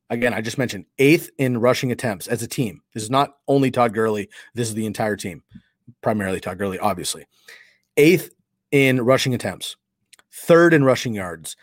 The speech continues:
second in rushing touchdowns, third in rush attempts. Matt Stafford gets none of that. <laughs> Th-, that, that's no quarterback fantasy point anywhere in there. At the same time, though, okay, they were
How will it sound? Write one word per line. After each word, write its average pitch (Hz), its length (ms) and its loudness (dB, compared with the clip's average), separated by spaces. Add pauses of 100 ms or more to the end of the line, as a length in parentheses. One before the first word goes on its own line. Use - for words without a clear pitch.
(100)
second 160 520 -2
in 123 180 -6
rushing 123 380 0
touchdowns, 95 720 -6 (420)
third 160 400 4
in 123 440 -2
rush 120 280 -2
attempts. - 520 -14 (220)
Matt 151 200 -2
Stafford 160 640 0
gets 139 200 0
none 127 220 -2
of 110 120 -8
that. 80 200 -14 (200)
<laughs> - 240 -20 (300)
Th-, 165 200 6
that, 160 160 0 (220)
that's 151 220 2
no 165 480 6
quarterback 143 600 2
fantasy 131 380 -2
point 117 340 -6
anywhere 123 340 -4
in 101 120 -10
there. 80 180 -20 (1000)
At 123 140 -6
the - 60 -4
same 143 380 0
time, 120 300 -4
though, 90 220 -12 (1040)
okay, 123 300 -2 (440)
they 127 200 0
were 110 400 -4